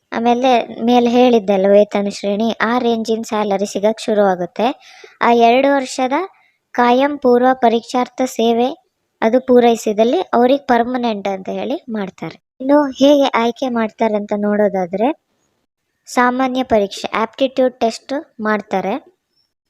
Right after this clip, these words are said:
ಆ ಪರೀಕ್ಷೆಯಲ್ಲಿ ಶೇಕಡ ಮೂವತ್ತರಷ್ಟು ಯಾರು ಅಂಕ ಪಡಿತಾರಲ್ವಾ, ಅವರಿಗೆ ನೆಕ್ಸ್ಟ್ ಸೆಲೆಕ್ಷನ್ ಮಾಡಿ ನೆಕ್ಸ್ಟ್ ಪ್ರಾಸೆಸ್ಸಿಗೆ ಕಳಿಸ್ತಾರೆ. ಆಮೇಲೆ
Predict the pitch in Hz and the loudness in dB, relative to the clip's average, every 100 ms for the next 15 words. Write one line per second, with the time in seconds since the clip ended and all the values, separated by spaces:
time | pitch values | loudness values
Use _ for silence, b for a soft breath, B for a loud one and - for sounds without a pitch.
0 | _ - 240 262 277 254 254 - 254 247 | _ -4 0 2 2 0 0 -4 -2 -2
1 | 254 381 339 - - 269 277 294 311 294 | 0 -4 -6 -6 -2 -2 0 0 0 0
2 | 240 262 302 302 277 254 - 247 233 226 | 0 2 2 2 0 -2 -4 -2 0 0
3 | 220 226 226 226 208 - 190 190 190 233 | -2 -2 -2 0 -2 -2 -4 -4 -4 -4
4 | 240 214 247 262 262 359 262 240 - 294 | 0 2 2 2 -2 -2 -4 -6 -6 -6
5 | 339 _ _ - 233 233 - 233 220 214 | -6 _ _ -2 0 0 -4 -4 -4 -4
6 | 277 240 214 - - 208 - 196 196 - | -4 -4 -6 -8 -6 -6 -4 -6 -8 -8
7 | 196 180 - - 175 220 269 B B B | -8 -8 -12 -12 -8 -8 -10 B B B
8 | B B B B _ _ - 226 233 240 | B B B B _ _ -2 0 2 2
9 | 269 330 - | 0 -2 -8